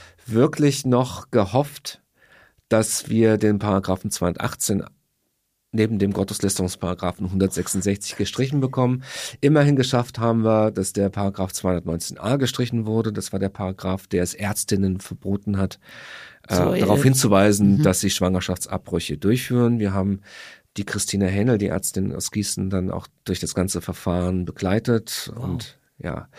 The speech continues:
Speaker 1: also das hat aber letztlich leider nicht geklappt.
Speaker 2: Nee, ist ja
Speaker 1: Ähm,
Speaker 2: auch unfassbar, dass wir dieses Thema noch immer,
Speaker 1: Ja,
Speaker 2: noch
Speaker 1: ja.
Speaker 2: immer an der Backe
Speaker 1: Ja, und
Speaker 2: haben. Das ist so
Speaker 1: hätte die
Speaker 2: unfassbar.
Speaker 1: F D P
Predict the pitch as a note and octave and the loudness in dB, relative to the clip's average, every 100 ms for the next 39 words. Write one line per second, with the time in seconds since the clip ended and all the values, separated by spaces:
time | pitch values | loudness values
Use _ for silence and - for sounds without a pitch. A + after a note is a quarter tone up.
0 | - - - - G2 G2 A2+ - - C#3+ | -14 -14 -14 -4 2 4 4 4 2 2
1 | C3 A#2+ A#2 A2+ - A2 G2+ F#2+ G2 G2 | 4 4 6 4 0 -4 0 2 4 2
2 | F#2 - E2 - D2 - - - - F2+ | 0 -4 -8 -6 -8 -10 -18 -18 -6 2
3 | - - F#3+ C3+ - E3 C#3+ - - - | 4 4 4 2 0 2 2 2 -2 -2
4 | A#2+ - B2+ C#3 B2+ B2+ - C#3 C#3 C3 | -2 0 -2 0 -2 -4 -4 -2 0 -2
5 | - B2+ C3 B2+ B2 - - D#3 F3+ F#3 | -2 2 4 4 0 -4 2 6 6 6
6 | F3 E2 E2+ - - D3 D#3 E2+ - F#3 | 4 2 0 -4 -4 2 2 2 6 8
7 | A3 A3+ G#3+ - _ F3+ F#3 F#3 E3 F3+ | 8 6 4 -2 _ 4 6 6 4 4
8 | B2 - A#2+ B2 C3 C3 - D#3+ - - | 6 4 2 2 2 0 0 0 0 -2
9 | - F#3 F#3+ G3 F#3+ C#3+ F3+ B2+ D3 - | 0 2 2 4 6 6 6 6 6 4
10 | F3+ A#2+ A2+ - B2 A#2+ B2 B2+ B2 | 4 0 0 0 4 6 6 6 2